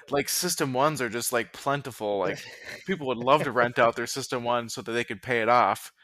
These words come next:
Speaker 1: 'Cause, <laughs> 'cause a one-month rent is, like, paid for.
Speaker 2: Right. I mean, I, uh, most of the rental places that I know of in Minnesota, it's generally Stern Pros. You might see a Jersey Jack in there,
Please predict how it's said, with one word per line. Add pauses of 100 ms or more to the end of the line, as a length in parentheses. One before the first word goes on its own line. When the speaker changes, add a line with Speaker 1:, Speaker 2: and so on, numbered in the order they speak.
(240)
Speaker 1:
'Cause,
<laughs>
'cause
a
one-month
rent
is,
like,
paid
for. (1400)
Speaker 2:
Right.
I
mean, (420)
I, (840)
uh, (100)
most
of
the
rental
places
that
I
know
of
in
Minnesota, (680)
it's (100)
generally
Stern
Pros.
You
might
see
a
Jersey
Jack
in
there,